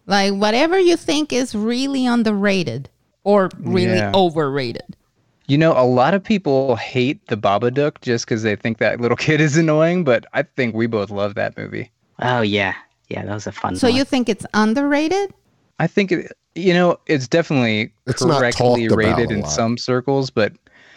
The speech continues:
Speaker 2: it's not talked about, and a lot of times I see people trashing it on Twitter as being an annoying movie, so I think it's underrated.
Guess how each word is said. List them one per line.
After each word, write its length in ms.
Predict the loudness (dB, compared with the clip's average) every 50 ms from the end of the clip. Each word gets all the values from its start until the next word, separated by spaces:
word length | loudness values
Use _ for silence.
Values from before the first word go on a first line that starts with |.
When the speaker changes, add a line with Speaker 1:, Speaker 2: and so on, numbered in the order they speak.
| -20 _ _ _ -4
Speaker 2:
it's 120 | -2 0 0
not 160 | 0 0 2
talked 200 | 2 2 2 4
about, 160 | 4 4 4 4
and 100 | 4 2
a 40 |
lot 160 | 2 2 2 2
of 60 | 0
times 220 | 0 -2 0 0
I 60 | 0
see 200 | -2 -2 -2 -4
people 300 | -4 -4 -4 -4 -4 -6
trashing 500 | -4 -2 0 0 0 0 -2 -4 -4 -4 -4
it 60 | -2
on 180 | -2 -4 -4 -6
Twitter 380 | -4 -4 -2 0 0 0 0
as 300 | 0 -2 -2 -6 -8 -10 _ _ _
being 240 | -2 0 0 0
an 100 | 0 0
annoying 440 | -2 -2 -2 -2 0 0 2 2 2
movie, 300 | 2 0 2 2 0 0
so 220 | 0 0 0 0 2
I 140 | 0 -2
think 260 | -2 -2 -4 -4 -4 -6
it's 280 | -8 -8 -10 -12 -12 -10 -4
underrated. 600 | -4 -2 -2 -2 -4 -6 -6 -8 -8 -8 -8 -10